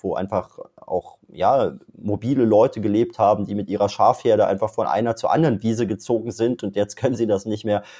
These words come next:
weil irgendjemand in Europa erklärt hat, dass da jetzt ein Zaun hingebaut werden muss. Das sind ja Probleme, die man anderswo anrichtet und über deren Folgen man sich oft gar nicht so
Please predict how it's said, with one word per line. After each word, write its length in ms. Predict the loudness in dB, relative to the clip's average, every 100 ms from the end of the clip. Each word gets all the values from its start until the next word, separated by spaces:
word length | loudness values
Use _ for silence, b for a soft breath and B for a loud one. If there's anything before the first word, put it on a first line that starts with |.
| B
weil 160 | 0
irgendjemand 580 | 0 0 -2 -2 -2 -4
in 100 | -6
Europa 400 | -4 -4 -2 0
erklärt 380 | 0 -2 -2 -2
hat, 160 | -2 -4
dass 140 | -4
da 80 | -2
jetzt 240 | -2 -2
ein 120 | -10 -2
Zaun 260 | 0 0
hingebaut 500 | -2 -4 0 2 2
werden 220 | 0 0
muss. 260 | -2 -4 -6 b b b
Das 180 | -6 -4
sind 220 | -4 0
ja 200 | 2 0
Probleme, 520 | -2 -8 -2 0 0
die 100 | -2
man 140 | -2 0
anderswo 460 | 2 2 2 0
anrichtet 640 | 0 0 0 -2 -2 -4 -2
und 300 | -8 -8 -8
über 320 | -6 -2 -4 -6 _ -4
deren 300 | -4 -2 -4
Folgen 340 | 4 4 6
man 180 | 2 -2
sich 200 | -6 -6
oft 180 | -6 -4
gar 160 | -6
nicht 180 | -4 -6
so 280 | -10 -10 -10